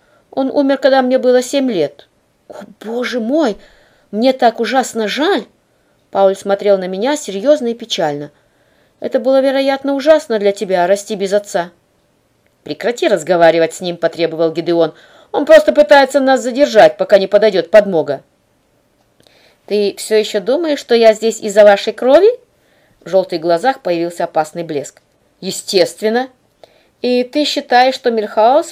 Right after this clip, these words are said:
Франк и я, и пистолет не справились бы одни с тобой?» иронично спросил Пауль.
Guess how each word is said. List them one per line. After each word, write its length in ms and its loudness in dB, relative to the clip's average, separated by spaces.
Франк 400 -6
и 100 -8
я, 300 0
и 80 -6
пистолет 580 0
не 120 -4
справились 480 2
бы 100 4
одни 220 2
с 80 -12
тобой?» 320 0
иронично 440 -6
спросил 360 -8
Пауль. 320 0